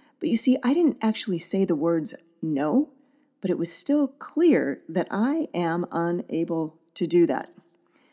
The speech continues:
Now, if you're starting to feel a little bit guilty, I want you to remember, your job is not to say yes. Your job is to be effective. And by job, I mean your life.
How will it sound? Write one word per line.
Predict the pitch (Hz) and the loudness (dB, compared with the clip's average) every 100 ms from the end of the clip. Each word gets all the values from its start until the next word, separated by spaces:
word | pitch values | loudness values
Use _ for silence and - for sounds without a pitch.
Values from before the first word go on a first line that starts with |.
| _ | _
Now, | 196 185 | 0 2
if | - | 2
you're | 220 | 2
starting | - 226 269 | 4 6 6
to | |
feel | 247 247 | 6 4
a | 240 | 4
little | 220 | 4
bit | 262 | 4
guilty, | 196 160 165 220 - _ _ _ - | 4 2 2 -2 -4 _ _ _ -8
I | 156 | -4
want | 165 160 | -2 -2
you | 202 | 2
to | |
remember, | 190 185 175 143 - _ _ _ _ _ | 4 4 2 -4 -8 _ _ _ _ _
your | 170 175 | 0 0
job | 156 180 180 170 - _ - | 2 4 4 2 -4 _ -2
is | 180 165 | 0 2
not | 175 160 156 - _ | 2 0 -2 -10 _
to | - 165 | -6 -2
say | - 160 | 0 0
yes. | 151 156 - - - - _ _ _ _ - | 0 0 -2 -6 -8 -10 _ _ _ _ -6
Your | 160 156 | -4 0
job | 208 220 202 175 180 - _ | 6 8 8 6 0 -8 _
is | 170 160 | 0 2
to | - 185 | 2 -2
be | 170 165 151 - | 0 2 0 -2
effective. | 170 - 165 - - 123 - | -8 -6 -6 -6 -8 -8 -4
And | 175 | -2
by | 165 | 0
job, | 160 202 196 170 - | 0 2 4 2 0
I | 165 | -2
mean | 160 156 156 - | -2 -2 -4 -4
your | 170 151 | -4 -2
life. | 147 151 151 185 - - | -2 0 -2 -4 -10 -16